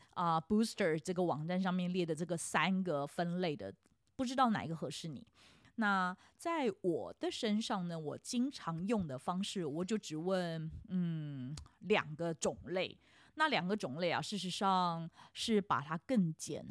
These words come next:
化下来了，就叫做，呃，你的star，S T A R，星星，跟你的 wish，跟许愿。看到星星想许愿也是一种方法啦。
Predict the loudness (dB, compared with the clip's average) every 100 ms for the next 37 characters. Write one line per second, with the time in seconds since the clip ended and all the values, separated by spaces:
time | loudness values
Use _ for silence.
0 | -2 2 4 2 2 2 0 -6 -10 -14
1 | -18 _ -4 2 4 4 2 0 0 -2
2 | -4 -12 -20 -6 2 4 4 2 -4 -4
3 | -2 -2 -2 4 6 6 4 -2 -4 -4
4 | -4 -4 -2 2 2 2 0 -2 0 0
5 | 2 2 2 -2 _ -2 -2 -2 -4 0
6 | 2 2 0 -6 _ _ -2 0 -2 -8
7 | -12 -10 -2 -2 -2 -18 -20 -4 0 4
8 | 4 2 -2 -2 -2 2 2 0 -4 -2
9 | -2 -2 -4 -2 -4 -4 -4 -4 -6 -6
10 | -8 -10